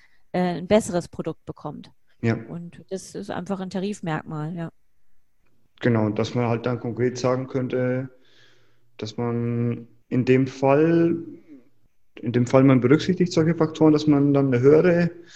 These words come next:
Speaker 2: Prämie bekommt, oder wie ist das dann?
Speaker 1: Genau, also wir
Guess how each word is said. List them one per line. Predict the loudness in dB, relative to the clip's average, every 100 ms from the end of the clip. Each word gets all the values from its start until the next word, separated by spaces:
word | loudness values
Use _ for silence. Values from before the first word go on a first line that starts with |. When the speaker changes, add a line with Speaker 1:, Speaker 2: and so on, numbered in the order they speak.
| -20 _ _ _ _ _ _
Speaker 2:
Prämie | -4 0 2 0
bekommt, | -2 -2 -2 0
oder | 0 0
wie | -2
ist | -4
das | -8 -6
dann? | -6 -8 -14 _ _ _ _ _ _ _ _ _
Speaker 1:
Genau, | -10 -6 -4
also | -4 -6
wir | -2 -2